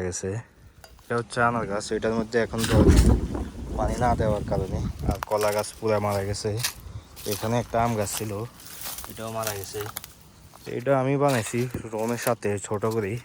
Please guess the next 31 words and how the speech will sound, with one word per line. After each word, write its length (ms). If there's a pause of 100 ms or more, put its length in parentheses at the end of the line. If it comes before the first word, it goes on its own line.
এই 120
মাজাটা। 400 (1400)
আর 160
এই 60 (100)
ঘরটা 380
বানাইছিলাম 440 (100)
আমি 160 (920)
যে 160
সময় 280
আসছিলাম 320 (100)
সৌদি 260
আরবে, 200 (160)
পাঁচ 180 (180)
ছয় 220
মাস 140 (100)
পরে 220
এটা 180
বানাইছিলাম। 460 (800)
এখানে 300
এখন 160 (120)
ঘাসটা 400
কি 80 (120)
ছাগলের 380
জন্য, 120 (120)
ছাগল 300
তো 120
নাই, 180
ছাগল 280
বিক্রি 240
করে 160
দিছি। 240